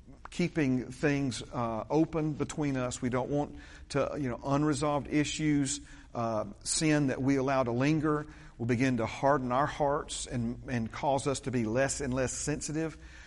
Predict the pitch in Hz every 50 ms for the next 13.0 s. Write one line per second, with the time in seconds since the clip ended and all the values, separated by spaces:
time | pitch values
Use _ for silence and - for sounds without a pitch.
0 | - - - - - 151 135 - 151 147 147 143 143 123 104 104 107 143 139 127
1 | 131 139 135 135 131 113 107 110 113 104 - - - 175 170 165 147 - 170 160
2 | 156 151 - - - - - - - - - 117 110 107 107 85 104 - - -
3 | - 107 107 123 143 151 - 175 170 - 160 151 160 175 156 - - - 170 185
4 | 196 196 170 139 123 139 165 165 165 147 160 156 143 147 147 165 185 156 160 170
5 | 196 185 - - - - - - - - - - - - - 135 131 127 135 135
6 | 160 160 175 135 - - 180 190 180 180 165 165 156 151 - - 147 139 175 202
7 | 214 190 160 139 127 151 143 - - 139 127 - 160 160 151 156 151 135 131 147
8 | 151 143 147 127 113 - - 160 170 170 - 143 - - 156 147 - - 175 -
9 | 175 - - - - - - - - - - - - 131 127 127 139 156 165 160
10 | 151 147 151 160 170 165 135 - - - - - - - - - - - 131 127
11 | 127 139 151 160 165 151 156 - - 160 165 165 160 151 147 143 135 135 147 147
12 | 156 165 156 143 127 127 147 147 139 - - - 160 160 165 160 175 180 175